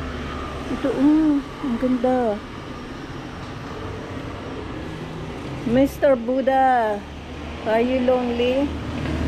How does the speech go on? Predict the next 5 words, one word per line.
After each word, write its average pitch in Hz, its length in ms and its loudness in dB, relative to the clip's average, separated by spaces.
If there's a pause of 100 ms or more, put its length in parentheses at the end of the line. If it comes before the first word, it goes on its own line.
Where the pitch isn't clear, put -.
(540)
You 233 160 2
don't 233 220 4
have, 240 260 4
ano, 226 380 4
kasama? 220 800 2